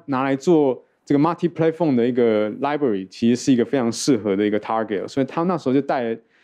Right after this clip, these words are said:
呃，JetBrains 团队呢，开始把J peg Compose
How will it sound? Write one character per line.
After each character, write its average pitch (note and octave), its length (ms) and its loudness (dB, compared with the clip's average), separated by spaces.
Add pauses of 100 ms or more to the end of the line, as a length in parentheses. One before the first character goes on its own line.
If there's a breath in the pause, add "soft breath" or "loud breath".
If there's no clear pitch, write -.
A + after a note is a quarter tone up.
(160 soft breath)
呃， G#2+ 300 -2
JetBrains E3 320 0
团 A2+ 200 -2
队 C3+ 140 2
呢， A2 180 0 (100)
开 E3 200 -2
始 C#3+ 200 -6
把 F#2+ 220 -6
J C#3 180 -2
peg C#3+ 160 0
Compose G#2+ 540 -4